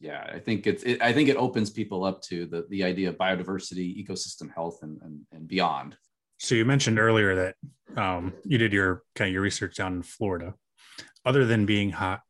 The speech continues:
Speaker 2: and humid and gross during the <laughs> summer, what's it like doing field botany in Florida? And,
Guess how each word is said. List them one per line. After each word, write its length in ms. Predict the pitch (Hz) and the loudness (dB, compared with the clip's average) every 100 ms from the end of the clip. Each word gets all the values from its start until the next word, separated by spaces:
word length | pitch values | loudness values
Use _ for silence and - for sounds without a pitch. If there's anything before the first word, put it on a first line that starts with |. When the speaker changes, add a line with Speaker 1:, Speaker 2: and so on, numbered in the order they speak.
| _ - | _ -8
Speaker 2:
and 120 | 92 | -4
humid 300 | 104 98 95 | 0 0 0
and 120 | 92 | -2
gross 380 | 92 95 92 - | 0 0 -2 -4
during 200 | 92 92 | -4 -2
the 80 | 92 | 0
<laughs> 0 | |
summer, 560 | - - 131 - - - - 143 - | 0 2 0 2 -2 -2 -8 -2 2
what's 200 | 127 143 | 4 4
it 60 | |
like 240 | 120 120 120 | 4 4 4
doing 220 | 107 101 | 4 2
field 260 | - 117 | 2 4
botany 320 | 101 101 98 98 | 4 2 2 -2
in 80 | |
Florida? 340 | 92 113 98 104 | -4 -2 -2 0
And, 220 | 101 | 0